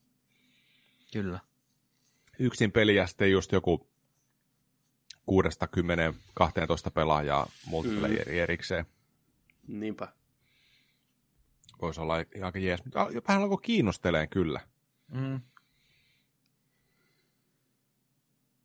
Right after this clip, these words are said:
Speaker 2: Toivottavasti tulee. Game Awardsit muutenkin ihan kohta.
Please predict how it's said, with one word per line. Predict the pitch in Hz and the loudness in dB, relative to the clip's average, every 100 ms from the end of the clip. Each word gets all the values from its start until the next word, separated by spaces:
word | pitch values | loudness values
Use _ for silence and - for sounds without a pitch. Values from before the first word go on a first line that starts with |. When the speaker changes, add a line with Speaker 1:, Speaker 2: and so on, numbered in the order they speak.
| _ _ | _ _
Speaker 2:
Toivottavasti | 143 110 - 87 - | -2 -2 -2 -6 -4
tulee. | 127 98 82 80 - _ _ - | 0 2 0 -2 -8 _ _ 4
Game | 165 135 | 6 8
Awardsit | 104 107 - 107 | 6 6 2 -6
muutenkin | 127 110 95 90 85 - _ _ _ _ _ - | -2 0 0 0 -4 -6 _ _ _ _ _ -4
ihan | 117 101 | -4 2
kohta. | 110 98 - | 4 4 0